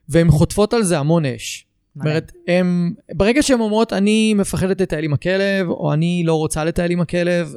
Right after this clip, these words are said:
Speaker 1: עוד מעט נדבר למה, הם יחטפו ביקורת מהבן זוג, מהמשפחה, אה, אפילו מהמאלף או המאלפת שלהם, היא שעו-, שעובדת איתם, אם זה המאלף או לא מתאים, כנראה.
Speaker 2: כן.
Speaker 1: אה, והן הולכות לחטוף על זה המון.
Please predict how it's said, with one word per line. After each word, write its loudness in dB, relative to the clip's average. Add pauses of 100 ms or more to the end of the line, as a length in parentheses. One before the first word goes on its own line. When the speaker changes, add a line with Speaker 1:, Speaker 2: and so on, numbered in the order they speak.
(140)
Speaker 1:
עוד -8
מעט 0
נדבר 0
למה, -2 (760)
הם 4
יחטפו 2
ביקורת 0
מהבן 0
זוג, 2
מהמשפחה, -4 (420)
אה, -2 (260)
אפילו 2
מהמאלף 2
או 0
המאלפת 2
שלהם, -4
היא -12
שעו-, -6
שעובדת -2
איתם, -6
אם -6
זה -8
המאלף -8
או -4
לא -8
מתאים, -4
כנראה. -12 (200)
Speaker 2:
כן. -10 (400)
Speaker 1:
אה, 0 (120)
והן 2
הולכות 4
לחטוף 0
על -2
זה -4 (180)
המון. 0